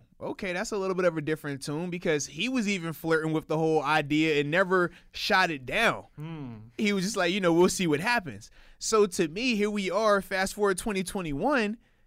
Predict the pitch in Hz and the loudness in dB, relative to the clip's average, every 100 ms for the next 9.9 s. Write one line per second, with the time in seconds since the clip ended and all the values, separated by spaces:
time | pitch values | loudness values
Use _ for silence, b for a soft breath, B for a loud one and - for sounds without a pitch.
0 | _ _ - - 185 208 240 226 214 - | _ _ -20 -2 0 0 -2 -2 -4 -2
1 | 285 302 233 233 - 247 226 320 311 262 | -2 0 0 0 -2 -2 -2 -4 -4 -2
2 | 247 240 240 220 208 220 220 - _ _ | -2 2 0 0 -2 2 2 0 _ _
3 | _ _ 180 247 226 208 208 208 170 156 | _ _ -10 -6 -6 -4 -4 -6 -6 -6
4 | 220 233 202 202 180 202 196 196 - 180 | -4 -4 -6 -6 -8 -8 -8 -10 -8 -4
5 | 175 180 185 190 139 131 131 147 139 135 | -2 -2 -6 -6 -4 -4 -4 -6 -8 -8
6 | 165 156 156 143 160 170 - 156 160 151 | -10 -8 -6 -2 -2 -4 -4 -4 -4 -4
7 | 156 135 180 175 156 175 131 120 214 185 | -8 -4 -2 0 0 -2 -4 -2 -4 -4
8 | 170 156 139 233 240 131 - B B - | -2 -2 0 0 0 0 -6 B B -14
9 | 117 202 - 175 151 131 156 151 226 | -6 -4 -4 -8 -8 -4 -2 0 0